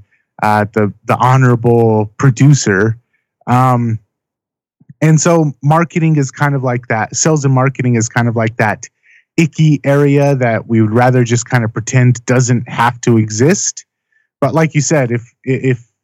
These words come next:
you have a business and you haven't figured out a way to create and generate sales, then you basically have an expensive hobby. You don't really have a business. Without money coming in, without the sales process,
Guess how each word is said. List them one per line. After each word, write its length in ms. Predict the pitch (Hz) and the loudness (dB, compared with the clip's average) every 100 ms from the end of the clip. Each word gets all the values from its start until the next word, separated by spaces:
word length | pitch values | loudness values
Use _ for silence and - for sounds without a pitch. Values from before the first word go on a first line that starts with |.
| - | -6
you 140 | 127 | 0
have 200 | 135 156 | 2 2
a 40 | 143 | 0
business 760 | 135 139 131 160 156 - - _ _ _ _ _ _ _ _ 139 | 0 -2 0 -2 -2 -4 -12 _ _ _ _ _ _ _ _ -2
and 320 | 139 131 113 | 0 0 0
you 140 | 113 | -2
haven't 400 | 110 135 147 131 | 0 0 -2 -6
figured 360 | - 143 131 135 | -4 -4 -2 0
out 260 | 135 123 - | 0 -2 -4
a 60 | 113 | -2
way 240 | 123 127 | 0 0
to 540 | 127 131 113 110 107 104 _ - | 0 0 2 2 0 -2 _ -6
create 480 | - 139 139 123 123 - | 2 4 2 0 -8 -6
and 180 | 117 110 | -2 0
generate 460 | 131 127 123 113 | 2 2 2 0
sales, 680 | - 170 165 123 113 110 - _ _ _ _ - | -2 0 0 0 -2 -6 -12 _ _ _ _ -4
then 180 | 135 123 | 0 0
you 120 | 120 | 0
basically 500 | 139 165 - 143 135 | 0 -2 -4 -2 0
have 240 | 131 120 | 0 0
an 120 | 113 110 | -2 -4
expensive 600 | 107 151 135 127 113 101 | -4 -4 -2 -2 -4 -4
hobby. 400 | 123 113 104 107 | -2 -2 -2 -6
You 160 | 110 | -4
don't 220 | 113 117 | -2 -2
really 220 | 120 113 101 | -2 -2 -2
have 280 | 110 107 | -2 -2
a 40 | 104 | -4
business. 720 | 104 110 101 98 98 - - _ _ _ _ - | -2 -4 -2 -8 -8 -10 -12 _ _ _ _ -2
Without 500 | 123 147 143 139 - | 0 2 0 -2 -4
money 420 | 131 127 139 143 | 0 2 2 0
coming 420 | 131 - 131 120 127 | -2 -4 -2 0 2
in, 240 | 135 117 | 2 0
without 380 | 107 127 139 139 | 0 0 0 -2
the 60 | 117 | -6
sales 360 | - 139 127 | -2 0 -2
process, 840 | - - 104 104 107 104 104 - | -4 -4 -4 -2 -4 -2 -4 -8